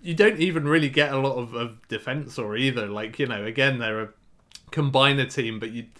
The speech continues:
they don't really sell you on that very much. 'Cause I'm, I'm trying to remember all of them now, 'cause, like, Hotspot is the fire truck, Groove is the bike, uh, r-,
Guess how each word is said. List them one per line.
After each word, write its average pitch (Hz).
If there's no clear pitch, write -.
they 127
don't 139
really 131
sell 131
you 123
on 107
that 131
very 120
much. -
'Cause 120
I'm, 131
I'm 151
trying 165
to 110
remember 113
all 113
of 113
them 104
now, 95
'cause, -
like, 107
Hotspot 156
is 131
the 127
fire 110
truck, 104
Groove 143
is 127
the 117
bike, 104
uh, 110
r-, 110